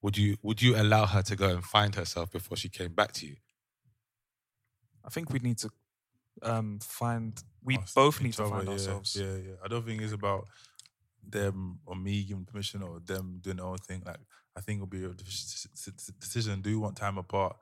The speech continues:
Speaker 3: to realize you need to be together, or
Speaker 1: Yeah.
Speaker 3: are we better apart?
Speaker 1: Yeah.
Speaker 3: Um, I'm not sure. I think every episode, every episode, every, um,
Speaker 1: And when I say allowed, I'm not saying, like, you give, like, the
Speaker 3: Hundred percent,
Speaker 1: permission. I
Speaker 3: hundred
Speaker 1: mean,
Speaker 3: percent,
Speaker 1: like,
Speaker 3: exactly.
Speaker 1: in your mind, would,
Speaker 3: Ment-,
Speaker 1: like,
Speaker 3: yeah.
Speaker 1: would that,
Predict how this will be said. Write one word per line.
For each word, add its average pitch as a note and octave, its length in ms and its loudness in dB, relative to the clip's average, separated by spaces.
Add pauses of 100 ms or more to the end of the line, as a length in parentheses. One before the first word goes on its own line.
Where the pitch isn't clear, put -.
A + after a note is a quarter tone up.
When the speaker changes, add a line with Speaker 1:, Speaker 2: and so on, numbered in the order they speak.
(480)
Speaker 3:
to G2 80 -6
realize F#2 480 -4
you F#2 80 -4
need F#2 160 -4
to - 60 -14
be F#2 100 -12
together, F#2 360 -8
or E2+ 160 -8
Speaker 1:
Yeah. F2+ 240 2
Speaker 3:
are E2+ 100 -6
we F2 80 -8
better F2 300 -6
apart? E2 320 -6 (160)
Speaker 1:
Yeah. F2+ 220 4 (180)
Speaker 3:
Um, F#2+ 440 0 (100)
I'm A2+ 120 -2
not A#2 140 -4
sure. A2 180 -4
I G2 60 0
think A2+ 160 -8
every A#2 160 -6
episode, A2 320 -12
every G#2+ 240 -6
episode, G2+ 280 -14
every, G#2 360 -4
um, F#2+ 220 -8 (260)
Speaker 1:
And A2+ 100 6
when C#3 100 8
I F3 40 8
say D#3+ 200 6
allowed, G#2 460 6
I'm G2 100 -2
not F#2 140 4
saying, A2 200 0
like, F#2 180 0 (100)
you G#2 160 12
give, G2 240 2
like, - 60 -12
the F2 100 0
Speaker 3:
Hundred A2 120 0 (120)
percent, F#2+ 100 -4
Speaker 1:
permission. F#2+ 240 2
I F2+ 40 0
Speaker 3:
hundred F#2 120 2
Speaker 1:
mean, G2+ 120 6
Speaker 3:
percent, F#2 200 4
Speaker 1:
like, F#2 100 -10
Speaker 3:
exactly. - 380 -4
Speaker 1:
in A#2+ 80 8
your A2+ 160 10
mind, G#2 360 4
would, G2 140 2
Speaker 3:
Ment-, - 20 -4
Speaker 1:
like, F#2 200 6
Speaker 3:
yeah. G2 180 -4
Speaker 1:
would G2+ 160 -4
that, A2 180 2